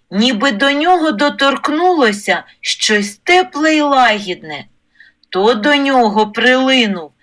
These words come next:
теплий весняний вітер. "Годі спати!" —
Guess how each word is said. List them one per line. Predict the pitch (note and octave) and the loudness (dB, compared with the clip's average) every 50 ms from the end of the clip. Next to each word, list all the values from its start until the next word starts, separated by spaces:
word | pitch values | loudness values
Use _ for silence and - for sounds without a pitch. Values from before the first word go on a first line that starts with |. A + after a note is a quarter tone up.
| _ _ _ _ _ _ | _ _ _ _ _ _
теплий | - E3 E3 G3+ B3 D#4+ E4+ - - A#3+ A#3+ A#3+ A#3 | -6 -4 0 0 0 0 -2 -4 -6 -4 -4 -4 -4
весняний | G3 F3 E3 D#3 - - - D#3+ D3 C#3+ D3+ E3+ F#3+ G#3+ G#3 F#3+ F#3 F3+ F3 D#3+ - - - | -4 -6 -6 -8 -8 -12 -16 -12 -8 -4 -2 0 0 0 -2 -4 -6 -8 -10 -12 -16 -16 -16
вітер. | D#3+ E3 E3 D#3+ D#3 C3 _ - D3+ C#3+ C#3 - _ _ _ _ _ _ - - - - - - _ _ _ | -14 -12 -12 -12 -14 -14 _ -8 -8 -8 -10 -12 _ _ _ _ _ _ -20 -20 -20 -20 -20 -20 _ _ _
"Годі | - E3 E3+ F#3+ A3+ A#3 A#3+ - - C4 C#4+ | -14 -10 -2 0 2 2 2 0 0 -2 -2
спати!" — | C#4 - - - - D#4+ E4+ F4+ F4 E4+ D#4+ C4+ G#3 - - F3 D3+ - | -2 -4 -10 -8 -4 -2 0 2 2 0 0 -2 -2 -6 -8 -8 -8 -8